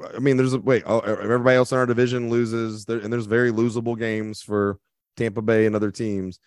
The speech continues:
Um, if all that happens and we come out of this weekend in first place, I'm still gonna be like, "Timeout." Like, like, come on. And,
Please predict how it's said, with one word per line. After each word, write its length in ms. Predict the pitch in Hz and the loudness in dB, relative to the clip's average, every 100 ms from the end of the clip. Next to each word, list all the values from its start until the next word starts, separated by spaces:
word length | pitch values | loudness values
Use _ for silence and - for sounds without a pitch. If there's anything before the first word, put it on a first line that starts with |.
| _ _ _ - | _ _ _ -6
Um, 220 | 101 95 _ | -6 -6 _
if 120 | 113 | 2
all 140 | 120 135 | 4 6
that 120 | 127 | 6
happens 380 | 131 123 120 107 | 4 4 0 0
and 120 | 104 | 0
we 180 | 120 120 | 2 2
come 220 | - 131 | 2 2
out 100 | 127 | 2
of 60 | 117 | 2
this 120 | 107 | 0
weekend 300 | 117 110 113 | -4 -4 -6
in 60 | 104 | -2
first 220 | 117 - | -4 -2
place, 220 | 117 101 | -2 -2
I'm 120 | 107 | -4
still 240 | - 123 110 | -2 -2 0
gonna 180 | 110 | -2
be 80 | 104 | -2
like, 160 | 98 90 _ - | -4 -6 _ -10
"Timeout." 320 | 101 73 71 | -10 -10 -14
Like, 180 | - 95 - | -8 -8 -4
like, 180 | 95 80 - - | -6 -6 -16 -8
come 120 | 120 | -6
on. 160 | 73 65 _ _ _ _ _ - | -6 -12 _ _ _ _ _ -6
And, 160 | 110 | -6